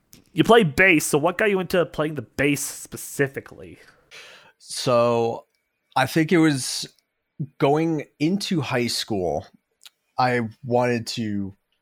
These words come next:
Speaker 2: play music, but, like, at the time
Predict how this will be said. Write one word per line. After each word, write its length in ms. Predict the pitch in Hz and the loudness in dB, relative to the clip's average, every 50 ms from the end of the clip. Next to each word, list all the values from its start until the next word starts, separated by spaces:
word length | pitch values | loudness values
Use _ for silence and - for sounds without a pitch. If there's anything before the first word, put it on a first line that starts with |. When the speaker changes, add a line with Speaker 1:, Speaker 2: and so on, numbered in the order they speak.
| _ _ | _ _
Speaker 2:
play 240 | - - 131 113 107 | -2 0 0 0 0
music, 580 | 104 117 151 185 185 151 - 113 107 107 - - | 0 0 0 0 0 0 0 -2 -2 -4 -4 -2
but, 140 | 120 110 | -2 0
like, 380 | 107 107 107 104 101 101 - - _ - - - - - - | 0 0 0 -2 -4 -6 -10 -16 _ -20 -20 -20 -20 -6 -2
at 140 | - 135 143 | 0 0 2
the 80 | - 170 | 2 0
time 480 | 143 - - 123 117 123 131 139 156 | 0 0 0 0 2 2 2 2 0